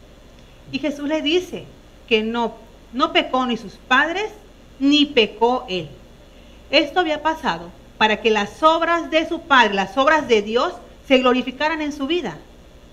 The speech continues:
O sea, ahí vemos re-, claramente cómo Jesús viene a renovar el entendimiento. ¿Por qué? Porque nosotros siempre buscamos un culpable para todo. Pero dice Jesús, "No, alto, no es así. Es para que se glorifique Dios en la vida de ese hombre, para que se glorifique Dios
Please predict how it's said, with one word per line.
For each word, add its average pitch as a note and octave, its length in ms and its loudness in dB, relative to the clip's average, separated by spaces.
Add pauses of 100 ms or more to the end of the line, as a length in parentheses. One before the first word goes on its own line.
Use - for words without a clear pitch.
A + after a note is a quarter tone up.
(200)
O A3 60 -4
sea, G#3+ 100 2
ahí A3 60 4
vemos C#4 280 0
re-, - 200 -4
claramente C#4 640 0
cómo C#4+ 500 0
Jesús B3+ 300 -2
viene C#4 200 -2
a D4 40 0
renovar A3+ 480 2
el C#4+ 100 0
entendimiento. A3+ 760 -4
¿Por G#3 180 -2
qué? A3+ 100 0
Porque C#4+ 220 0
nosotros A3+ 340 0
siempre D4 200 -2
buscamos C#4 440 -2
un C#4 100 -6
culpable A3+ 440 0
para A3 240 -6
todo. A3 260 -4 (540)
Pero F#3+ 180 -6
dice G3+ 240 -2
Jesús, A3+ 240 -6
"No, G3 240 -6
alto, G#3 340 -2 (460)
no G3 100 -4
es G#3 120 -2
así. D4 340 -2 (240)
Es G#3 180 -4
para G#3 520 -2
que G3+ 280 -4
se G3+ 120 -6
glorifique F#3+ 880 -4
Dios F#3 340 -8 (140)
en F3+ 100 -12
la F3+ 120 -10
vida A#3+ 240 -2
de G3+ 100 -4
ese F#3+ 200 -8
hombre, G3 280 -4 (500)
para F3+ 200 -4
que F#3+ 80 -8
se F#3 140 -6
glorifique F#3 480 -6
Dios B3+ 220 -2